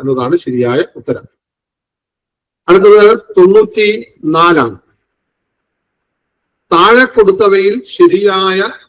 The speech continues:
പദരൂപം ഏത് എന്നാണ്. നാല് ചോയ്സ് നമുക്കിവിടെ കാണാം.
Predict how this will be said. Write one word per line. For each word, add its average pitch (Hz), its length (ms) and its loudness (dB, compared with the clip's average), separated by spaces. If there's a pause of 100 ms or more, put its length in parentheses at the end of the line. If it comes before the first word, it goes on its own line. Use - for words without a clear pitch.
(160)
പദരൂപം 175 960 -2
ഏത് 147 520 -4
എന്നാണ്. 120 500 -14 (1160)
നാല് 143 400 -4 (280)
ചോയ്സ് 143 260 -8
നമുക്കിവിടെ 139 400 -8
കാണാം. 131 520 -10